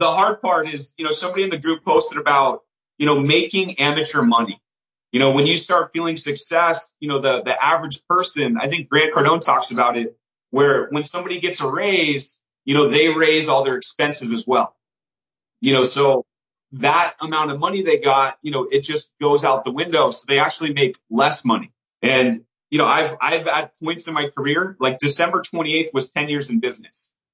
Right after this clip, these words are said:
I got more funny stories I'll share with ambassadors at the group. But, uh, December twenty-eighth marked my ten year in business.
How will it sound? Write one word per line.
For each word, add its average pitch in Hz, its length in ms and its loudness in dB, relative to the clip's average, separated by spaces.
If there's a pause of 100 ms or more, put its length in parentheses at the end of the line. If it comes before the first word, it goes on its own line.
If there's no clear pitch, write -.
(120)
I 131 120 0
got 139 200 2
more 156 180 2
funny 156 240 -6
stories 151 420 -4
I'll 135 80 -4
share 143 220 -4
with 143 160 2
ambassadors 131 560 -2
at 123 80 -8
the 117 80 -8
group. 156 420 -2 (480)
But, 135 220 4
uh, 120 340 2 (360)
December 175 380 -2
twenty-eighth 165 540 0
marked 143 300 2
my 131 160 0
ten 147 260 -2
year 143 140 0
in 113 100 2
business. 139 680 -2